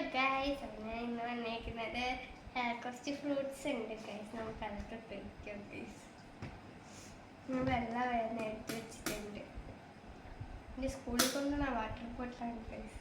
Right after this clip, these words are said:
നമുക്ക് കുളിക്കാം. ഓ, പറ്റണില്ല ഗൈസ്, പാടൊക്കെ ഗൈസ്, ഞാൻ already തൊലി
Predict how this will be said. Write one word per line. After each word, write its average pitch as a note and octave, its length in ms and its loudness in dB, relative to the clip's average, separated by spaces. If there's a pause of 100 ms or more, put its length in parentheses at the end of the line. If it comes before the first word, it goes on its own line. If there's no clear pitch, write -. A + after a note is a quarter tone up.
നമുക്ക് B3 320 -4 (100)
കുളിക്കാം. G#3+ 420 -6 (1400)
ഓ, C4+ 180 2 (760)
പറ്റണില്ല C4 600 0 (120)
ഗൈസ്, - 240 -2 (200)
പാടൊക്കെ C4+ 520 0 (1300)
ഗൈസ്, C#4 500 6 (1600)
ഞാൻ A#3+ 100 2 (140)
already B3 380 4 (100)
തൊലി B3 240 4